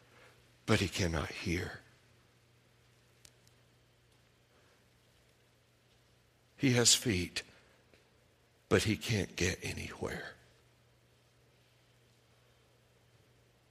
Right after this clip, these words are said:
He has hands, but he can't feel. Such is the nature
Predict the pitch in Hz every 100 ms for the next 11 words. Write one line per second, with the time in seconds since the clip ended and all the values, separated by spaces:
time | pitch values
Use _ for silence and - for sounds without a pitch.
0 | _ - - - - _ - 110 95 87
1 | 101 101 85 92 - - - - - -
2 | - _ _ _ _ - 85 87 82 80
3 | - 92 - - 135 82 - - - -
4 | - - _ _ _ _ - _ _ _
5 | _ _ _ - - - - - - -
6 | _ - _ _ _ _ - - - -
7 | 135 123 113 - - - - - - -
8 | 117 127 - 147 117 120 147 - 127 127